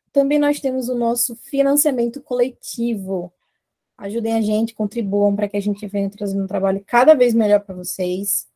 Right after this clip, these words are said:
É o apoia ponto se barra Oi Clubinho. E também com o nosso Pix. Manda o Pix pra gente, contato arroba blog do clubinho ponto com.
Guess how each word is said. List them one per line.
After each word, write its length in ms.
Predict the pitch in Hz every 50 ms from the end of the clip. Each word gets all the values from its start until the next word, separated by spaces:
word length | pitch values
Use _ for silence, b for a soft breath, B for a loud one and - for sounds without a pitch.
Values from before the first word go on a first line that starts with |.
| _ -
É 140 | 196 190
o 140 | 185 185 190
apoia 400 | 180 185 _ - 220 220 240 247
ponto 280 | - - 208 202 196 - 185 180
se 320 | 180 - - 196 185 180 180
barra 360 | 175 180 175 170 170 180 - -
Oi 180 | - 185 175 175 -
Clubinho. 540 | - - 262 226 214 208 208 208 254 370 381 _ _ _ _ _ _ _ _ -
E 80 | - 302
também 180 | 339 311 302
com 60 | 294 302
o 40 |
nosso 240 | 294 277 294 285 -
Pix. 640 | - 320 277 269 - - - - - - - - - _ _ _ _ _ _ _ _ _ _ _ _ _ _ _ -
Manda 200 | 226 233 247 294
o 40 |
Pix 220 | 294 254 247 - -
pra 120 | - 277
gente, 760 | 254 240 240 233 240 240 - - - 226 196 180 170 170 170 _ _ _ _ _ _ _ _ _ _ _ _
contato 540 | - 302 277 285 285 285 277 285 294 294 339
arroba 340 | 311 254 285 262 233 262 254
blog 380 | 226 208 226 226 247 254 269
do 120 | 247 285 294
clubinho 440 | - 285 254 208 214 220 226 240 233 _ _
ponto 460 | - 247 254 285 269 _ - 311 302 _ _ _ _
com. 420 | - - 240 220 208 190 180 175